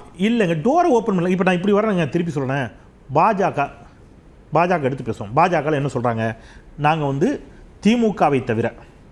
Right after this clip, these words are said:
கம்யூனிஸ்டை தவிர, காங்கிரஸை தவிர யார் கூட்டணிக்கு வந்தாலும் தயார்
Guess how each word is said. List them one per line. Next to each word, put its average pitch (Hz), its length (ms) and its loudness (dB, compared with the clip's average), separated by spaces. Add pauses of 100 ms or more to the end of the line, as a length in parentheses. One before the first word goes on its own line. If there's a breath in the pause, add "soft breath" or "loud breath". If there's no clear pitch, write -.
(260 soft breath)
கம்யூனிஸ்டை 185 560 2
தவிர, 117 280 -2 (440 loud breath)
காங்கிரஸை 190 540 2
தவிர 123 280 0 (180)
யார் 202 380 2
கூட்டணிக்கு 208 240 0
வந்தாலும் 180 360 0
தயார் 135 340 0